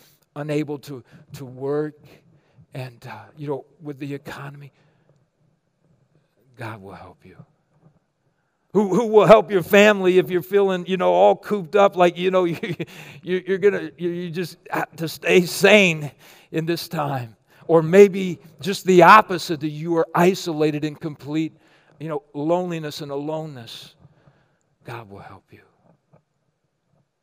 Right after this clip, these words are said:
Who will help you and care for you if you get the coronavirus? God will. Who will make sure that good ultimately prevails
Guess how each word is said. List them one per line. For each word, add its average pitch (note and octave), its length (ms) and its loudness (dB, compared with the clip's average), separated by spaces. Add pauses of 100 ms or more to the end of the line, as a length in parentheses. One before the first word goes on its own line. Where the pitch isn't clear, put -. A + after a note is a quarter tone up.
(140)
Who C3 80 -18
will B2 160 -18
help A#2+ 240 -18
you B2+ 140 -20
and A#2+ 100 -20
care C3+ 240 -18
for A#2 200 -20
you A2+ 300 -18 (600)
if A2+ 140 -20
you D#3 160 -14
get C#3 140 -18
the A2+ 120 -20
coronavirus? F2 1040 -20 (1200)
God F2 220 -18 (120)
will. - 220 -20 (1700)
Who F3+ 220 -4
will F#3 240 -4
make D#3 280 -8
sure G2+ 580 -18 (600)
that A#2 280 -10
good D3+ 260 -6
ultimately C#3+ 680 -10
prevails A2 1120 -16